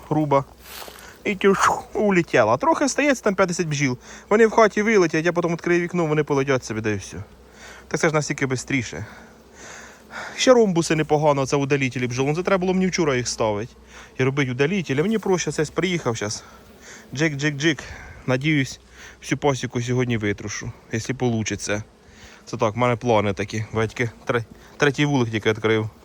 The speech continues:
Бувають і такі екземплярчики, бачите? Тут таке, хоч бери, я так трохи його той. Їм же ж треба кудись вилітати. Буду я видувати, а вони що, об стінку будуть головою битися, чи що?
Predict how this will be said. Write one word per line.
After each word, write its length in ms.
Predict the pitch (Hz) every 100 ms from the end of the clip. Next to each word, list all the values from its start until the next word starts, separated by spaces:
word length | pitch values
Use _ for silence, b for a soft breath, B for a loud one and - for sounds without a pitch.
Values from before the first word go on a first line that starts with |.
| - - - - -
Бувають 760 | 226 220 202 226 240 247 220
і 60 | 214
такі 400 | 226 220 - 165
екземплярчики, 1300 | 156 151 139 151 151 139 139 135 131 127 135 131 135
бачите? 500 | 143 165 - 127 123 - - - - - - - - - B B B B - - - -
Тут 140 | 165 -
таке, 280 | 160 175
хоч 140 | 160 160
бери, 240 | 147 156
я 120 | 156
так 140 | 147 143
трохи 320 | 151 147 147
його 180 | 147 147
той. 320 | 110 123 117 - - - - B B
Їм 120 | - 131
же 80 |
ж 80 | 131
треба 260 | 147 139 -
кудись 280 | 143 143 135
вилітати. 520 | 139 139 185 160 - - - - - - B B B B B
Буду 200 | 135 151
я 100 | 156
видувати, 480 | 151 156 160 139 131
а 40 | 131
вони 160 | 139
що, 120 | 123
об 100 | 139
стінку 360 | - 180 156 139
будуть 180 | 131 117
головою 380 | 123 123 117 110
битися, 340 | 117 110 110
чи 120 | 123
що? 260 | 123 110